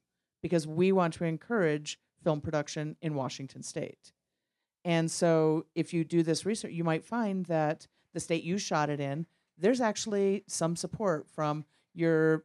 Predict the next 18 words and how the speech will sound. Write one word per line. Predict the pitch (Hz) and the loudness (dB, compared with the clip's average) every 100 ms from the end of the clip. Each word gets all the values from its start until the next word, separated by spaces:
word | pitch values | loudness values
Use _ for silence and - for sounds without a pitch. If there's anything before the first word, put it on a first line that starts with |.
| - | -6
state | - - 165 160 | -6 2 2 0
film | - 160 160 156 170 - | -2 -2 -2 -6 -8 -6
institute | 160 - 151 - 139 139 - | -6 -4 -8 -2 -2 -2 -4
or | 151 147 147 143 _ - | 0 2 0 -2 _ -2
your | 175 | 0
city's | 170 202 202 175 | 2 0 0 -4
film | 160 147 | -4 -4
institute | 139 - 147 - 139 147 _ _ - | -6 -10 -12 -4 -4 -4 _ _ -6
that | 185 | -2
they | 202 | 0
have | 226 190 156 | 0 -2 -2
a | |
discount | 147 139 - - - | -4 -8 -8 -10 -8
code | - - - _ _ - | -8 -8 -10 _ _ -6
to | 165 | -6
support | - - 151 151 | -4 -2 -2 2
local | 151 147 147 | 2 2 -2
filmmaking. | - 151 165 - - - | -4 -4 -4 -8 -12 -16